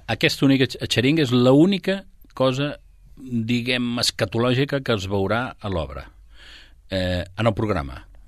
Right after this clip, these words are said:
No es veu ni en escena. Hem volgut, eh, que no fos violenta la, la imatge de un, la goma,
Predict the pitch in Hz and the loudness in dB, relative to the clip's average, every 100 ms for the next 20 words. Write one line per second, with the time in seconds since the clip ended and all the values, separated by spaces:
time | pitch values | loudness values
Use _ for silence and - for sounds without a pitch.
0 | - - 113 101 113 127 139 120 117 123 | -8 0 0 2 2 2 4 4 2 2
1 | 107 - 76 69 - - - - - - | 0 -2 -6 -8 -14 -20 -20 -20 -20 -18
2 | - 101 104 113 110 113 131 127 117 107 | -6 -2 0 2 2 4 2 0 -4 -2
3 | 98 95 95 95 92 - - 73 - - | -2 -4 -6 -8 -10 -12 -16 -20 -20 -20
4 | - - 110 110 117 120 120 - - 123 | -20 -6 -2 -2 -2 -2 -2 -4 -4 -2
5 | 113 120 127 123 117 139 147 113 104 98 | 0 2 4 2 2 0 0 -4 -4 -4
6 | 95 98 110 101 - 123 113 95 90 82 | -2 0 0 -2 -2 -2 -2 -2 -4 -6
7 | 78 98 120 110 | -2 0 2 2